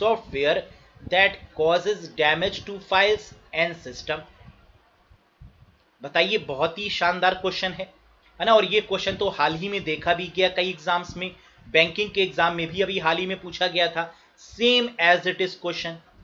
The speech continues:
बताइएगा क्या होगा इसका सही जवाब। अब देखो question क्या कह रहा है, ऐसा कौन सा software है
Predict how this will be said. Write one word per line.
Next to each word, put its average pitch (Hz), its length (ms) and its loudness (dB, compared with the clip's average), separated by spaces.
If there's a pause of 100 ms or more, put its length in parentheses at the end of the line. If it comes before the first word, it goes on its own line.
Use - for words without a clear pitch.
बताइएगा 170 480 2
क्या 180 200 2
होगा 170 200 0
इसका 175 200 -4
सही 165 220 -6
जवाब। 156 300 -6 (4000)
अब 233 100 2
देखो 240 220 0
question 233 420 0
क्या 220 140 4
कह 180 180 2
रहा 180 120 4
है, 175 140 0
ऐसा - 460 2
कौन 202 260 -4
सा 208 180 -2
software 160 580 -2
है 190 380 -2